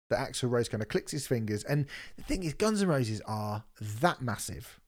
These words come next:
They are that massive for Geffen, their record label, that if Axl Rose says, "Yeah, we're gonna do Guns N' Roses now," Geffen are gonna be like, "Right, get 'em, let's go, go, go, go, go, go, go."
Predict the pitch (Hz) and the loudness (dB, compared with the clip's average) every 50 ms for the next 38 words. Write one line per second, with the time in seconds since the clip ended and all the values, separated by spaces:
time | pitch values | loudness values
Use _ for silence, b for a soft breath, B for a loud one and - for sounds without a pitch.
0 | _ _ _ b b b b b b b b b _ - 139 139 143 139 131 131 | _ _ _ b b b b b b b b b _ 2 4 6 6 6 6 4
1 | 127 - - 117 110 113 147 175 - - 143 131 113 98 - - - 76 98 - | 2 0 -4 -6 2 4 6 6 6 4 2 0 0 0 -2 -6 -8 -8 -10 -10
2 | - - - - - - - - - - - - - _ - - - 135 113 - | -12 -12 -14 -14 -14 -16 -16 -16 -18 -20 -20 -20 -20 _ -14 0 0 0 2 4
3 | 135 117 101 - - 101 101 101 107 101 101 104 95 - - 98 92 85 85 - | 2 0 2 0 -2 -2 -2 0 0 0 0 0 -2 -4 -4 -4 -4 -4 -6 -6
4 | - 82 82 - b b b b b b b b - 143 131 156 - 160 - 151 | -8 -10 -10 -12 b b b b b b b b 0 4 6 6 6 6 4 6
5 | 135 135 131 123 - - 117 107 107 - 107 110 107 107 104 104 101 101 104 101 | 6 8 6 6 4 2 2 0 0 0 0 0 2 2 2 2 0 0 0 0
6 | 107 104 95 101 98 101 101 95 95 98 104 90 90 82 82 95 b b b b | 0 0 0 0 0 0 -2 -2 -4 -6 -6 -4 -4 -4 -4 -6 b b b b
7 | b b b b b b _ _ - - - 165 151 - - 139 131 127 117 104 | b b b b b b _ _ -6 6 8 8 8 10 8 6 6 6 4 4
8 | 117 110 110 110 113 110 107 101 - 113 139 151 147 135 - - - 160 143 - | 2 2 2 2 2 2 2 0 0 6 10 10 10 10 8 4 2 4 4 4
9 | 139 131 117 - 147 147 - - - - 151 - 131 - 170 160 151 135 - 156 | 4 2 2 2 2 2 0 0 2 2 2 2 6 8 10 10 10 12 10 10
10 | 147 143 143 143 139 123 147 135 135 123 143 127 123 117 143 123 110 107 | 10 10 10 8 8 8 8 6 6 6 6 4 6 6 4 4 4 2